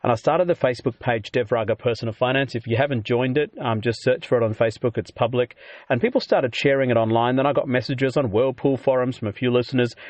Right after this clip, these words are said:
and they'd identified me as a host on the forums. Then this just accumulated more and more discussions and gave me some ideas for more episodes. And here we are, twelve months later, casting my forty-seventh episode,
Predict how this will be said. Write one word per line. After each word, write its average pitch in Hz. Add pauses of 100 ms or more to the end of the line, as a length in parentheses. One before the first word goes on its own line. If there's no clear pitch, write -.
and 117
they'd 117
identified 120
me 113
as 107
a 104
host 127
on 120
the 110
forums. 117 (300)
Then 139
this 175
just 156
accumulated 120
more 160
and 175
more 123
discussions 110
and 107
gave 107
me 107
some 107
ideas 104
for -
more 101
episodes. 107
And 107
here 175
we 131
are, 110 (200)
twelve 175
months 110
later, 107
casting 107
my 104 (180)
forty-seventh 127 (120)
episode, 107